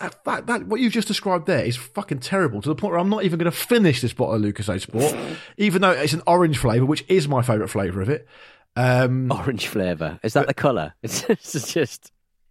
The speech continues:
Speaker 1: Yeah, look. You see it?
Speaker 2: Tastes like orange. Mm.
Speaker 1: Um, so, Peter, should we do, should we do a couple of emails as we promised?
Speaker 2: Let's do a couple of emails. Uh, shall, shall I bash out the Matthias one? 'Cause it's a, it's a, it's a good one.
Speaker 1: Yeah, you do that one, mate.
Speaker 2: All right.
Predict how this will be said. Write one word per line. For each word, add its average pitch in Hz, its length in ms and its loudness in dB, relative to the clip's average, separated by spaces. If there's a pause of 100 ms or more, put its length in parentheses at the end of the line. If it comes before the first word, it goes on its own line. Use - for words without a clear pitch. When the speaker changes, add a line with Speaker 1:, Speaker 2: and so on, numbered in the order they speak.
Speaker 1:
Yeah, - 120 0
look. 143 340 0 (540)
You - 80 -16
see 165 140 -6
it? - 140 -6 (360)
Speaker 2:
Tastes - 260 -8
like 92 160 -8
orange. 90 560 -6
Mm. 87 260 -4
Speaker 1:
Um, 120 500 -2 (260)
so, - 120 0
Peter, 240 280 4
should 202 100 0
we 226 60 2
do, 240 100 0
should 208 260 -2
we 220 80 2
do 240 100 2
a 220 40 4
couple 202 220 2
of 202 60 4
emails 143 280 4
as 127 80 2
we 143 80 4
promised? 123 560 -2
Speaker 2:
Let's 151 120 -6
do 196 80 2
a 165 40 -2
couple 180 140 -2
of 135 80 -2
emails. 101 240 0
Uh, 113 160 0
shall, 143 240 0
shall - 160 -2
I - 20 0
bash 147 260 -2
out 156 60 0
the 135 80 -2
Matthias 131 480 -2
one? 90 160 -4
'Cause 92 160 -6
it's 92 160 -6
a, 98 220 -2
it's - 140 -8
a, 104 140 -4
it's 90 120 -8
a 98 40 -4
good 87 220 -2
one. 76 220 -6 (340)
Speaker 1:
Yeah, 156 200 4
you 165 120 6
do 143 140 2
that 113 100 4
one, 95 140 -2
mate. 90 240 -4
Speaker 2:
All 90 80 -2
right. 71 140 -4